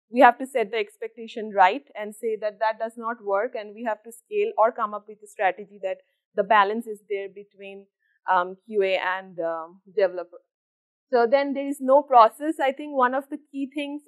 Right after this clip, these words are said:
as a Q A manager you can do is you can introduce processes, like what helps. So how the Jira workflow gonna work for your team? How, uh,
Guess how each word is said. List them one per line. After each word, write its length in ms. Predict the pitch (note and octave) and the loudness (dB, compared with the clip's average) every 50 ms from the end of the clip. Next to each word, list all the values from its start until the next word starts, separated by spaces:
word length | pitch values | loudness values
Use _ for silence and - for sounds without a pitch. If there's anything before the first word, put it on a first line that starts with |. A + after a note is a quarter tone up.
| _ _ | _ _
as 140 | G#3+ A3 A3+ | 0 0 0
a 60 | C4+ | 0
Q 220 | C4+ - C4 C4 C4 | -4 -8 -4 -4 -2
A 60 | C4 | -2
manager 440 | B3+ B3+ A#3+ A#3 C4 B3+ G#3+ C4 C4 | 0 -2 -2 -2 -4 -8 -10 -10 -10
you 140 | B3+ B3 | -12 -12
can 200 | A#3 B3+ A#3+ A#3+ | -12 -12 -12 -10
do 180 | A3 A#3 A#3 A#3 | -8 -6 -6 -6
is 220 | A#3 A#3+ B3 - - _ _ _ _ _ | -6 -6 -10 -14 -18 _ _ _ _ _
you 160 | G#3+ A#3+ B3 | -8 -8 -6
can 360 | A#3+ C4+ C4 B3 B3 B3 B3 - - | 0 2 2 2 2 0 -4 -10 -10
introduce 460 | A#3+ B3 A3+ C#4+ C4 A#3+ C4+ B3+ - | -10 -8 -8 -8 -8 -8 -10 -10 -6
processes, 640 | _ A#3+ A3 G3+ G#3+ - B3 A#3+ - G#3 F3+ F3+ - | _ 6 6 6 6 2 -4 -8 -6 -6 -8 -6 -6
like 140 | G#3+ G3+ G3+ | -8 -8 -4
what 200 | G#3 G#3 G#3+ G#3+ - - | 0 0 0 0 -2 -4
helps. 300 | A3+ G#3 F#3 F3 - _ | -2 0 0 0 -2 _
So 240 | - A3+ G#3+ G#3+ G#3+ _ _ _ _ _ | -8 -6 -6 -6 -8 _ _ _ _ _
how 200 | - A#3+ A#3+ B3 | 4 6 6 6
the 100 | A#3 B3+ | 4 0
Jira 500 | G#3+ G#3 B3+ B3 A#3+ A#3+ A#3+ A#3 A#3 A#3+ - _ _ _ _ _ _ - | -4 -6 -8 0 4 6 6 6 6 4 -2 _ _ _ _ _ _ 8
workflow 480 | A3+ B3 B3 B3 B3+ - C4 B3+ A#3+ | 12 12 12 12 10 4 2 2 2
gonna 240 | A3+ A#3+ A#3 A#3+ A#3+ | 2 0 -2 -2 -4
work 260 | A3+ A3+ A3+ A#3+ A#3+ - _ | 2 4 4 4 4 0 _
for 100 | - A#3+ | -6 -4
your 160 | A#3 A#3+ A#3+ B3 | -2 -2 -4 -6
team? 340 | B3 - C4+ B3+ A3+ G3+ G#3+ G#3+ - | -6 -8 -8 -8 -8 -8 -10 -4 4
How, 460 | B3+ A3+ A3+ A#3+ A#3+ B3 B3 B3 A#3+ A3+ _ _ - | 6 8 8 8 6 4 0 -4 -8 -16 _ _ -4
uh, 80 | G#3 | -4